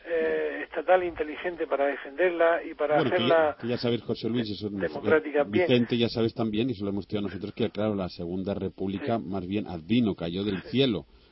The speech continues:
Speaker 2: como la primera, ¿no? Fue
Speaker 1: Sí,
Speaker 2: el
Speaker 1: sí,
Speaker 2: fracaso
Speaker 1: sí.
Speaker 2: de, del sistema canovista,
Speaker 1: Sí,
Speaker 2: eh,
Speaker 1: pero
Speaker 2: y
Speaker 1: esta
Speaker 2: la, y
Speaker 1: también
Speaker 2: la
Speaker 1: me
Speaker 2: huida
Speaker 1: es
Speaker 2: del rey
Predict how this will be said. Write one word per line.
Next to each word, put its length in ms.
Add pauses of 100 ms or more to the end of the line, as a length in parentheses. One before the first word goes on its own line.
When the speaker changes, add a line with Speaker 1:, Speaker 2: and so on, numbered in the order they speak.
(140)
Speaker 2:
como 180
la 120
primera, 420
¿no? 140
Fue 380
Speaker 1:
Sí, 200
Speaker 2:
el 120
Speaker 1:
sí, 60
Speaker 2:
fracaso 460
Speaker 1:
sí. 260 (400)
Speaker 2:
de, 80
del 200
sistema 840 (200)
canovista, 640 (420)
Speaker 1:
Sí, 140
Speaker 2:
eh, 180
Speaker 1:
pero 300
Speaker 2:
y 160
Speaker 1:
esta 60
Speaker 2:
la, 80
y 20
Speaker 1:
también 200
Speaker 2:
la 60
Speaker 1:
me 60
Speaker 2:
huida 140
Speaker 1:
es 40
Speaker 2:
del 120
rey 360